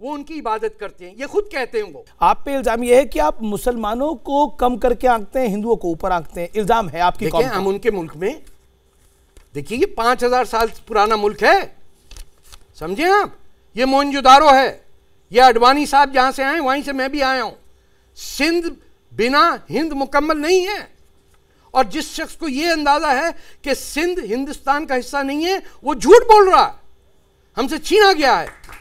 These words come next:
Speaker 1: मैं दूसरी बात करता हूं, राम के दो बेटे थे, लव और केश, कुश, उनके शहर कौन से थे? के-, कसूर,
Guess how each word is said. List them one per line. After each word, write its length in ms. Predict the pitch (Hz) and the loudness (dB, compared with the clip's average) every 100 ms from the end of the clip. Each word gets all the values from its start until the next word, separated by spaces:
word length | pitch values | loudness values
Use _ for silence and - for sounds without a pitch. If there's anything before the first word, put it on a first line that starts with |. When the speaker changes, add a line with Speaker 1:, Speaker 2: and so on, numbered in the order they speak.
| - - - - - - - - - | -16 -14 -16 -12 -12 -12 -14 -14 -10
Speaker 1:
मैं 120 | 190 | -4
दूसरी 280 | 320 285 392 | 0 4 6
बात 200 | 339 320 | 8 6
करता 320 | - 277 285 | 4 0 2
हूं, 100 | 233 - - - - - - - - - - - - - - 123 | 0 -2 -14 -16 -14 -14 -14 -14 -16 -16 -14 -14 -16 -20 -18 -4
राम 440 | 165 247 330 339 | 4 6 6 4
के 160 | - 285 | -2 -4
दो 180 | 277 | -2
बेटे 340 | 262 302 359 359 | 0 -2 0 0
थे, 200 | 269 233 - - - _ - _ _ _ - _ _ _ _ _ _ _ _ _ _ _ _ - | 4 4 2 -10 -20 _ -20 _ _ _ -20 _ _ _ _ _ _ _ _ _ _ _ _ -2
लव 320 | 185 311 - - - - _ 165 165 | 6 6 6 -8 -20 -20 _ -14 -14
और 80 | |
केश, 520 | 170 262 294 - - - - - _ _ _ _ - _ _ 220 | 0 6 6 4 -4 -18 -20 -20 _ _ _ _ -20 _ _ -2
कुश, 320 | 294 262 - - - _ - | 0 0 -4 -16 -20 _ -10
उनके 280 | 220 269 254 | -10 -4 -4
शहर 280 | 269 262 285 | 2 0 0
कौन 240 | 269 311 | -2 -2
से 140 | 320 | -2
थे? 180 | 339 277 - - - _ _ _ _ _ _ _ _ _ - | 0 -2 -2 -10 -20 _ _ _ _ _ _ _ _ _ 4
के-, 340 | 226 240 214 - - _ _ | 4 4 -2 -12 -20 _ _
कसूर, 400 | 214 285 311 - | -4 -2 -4 -4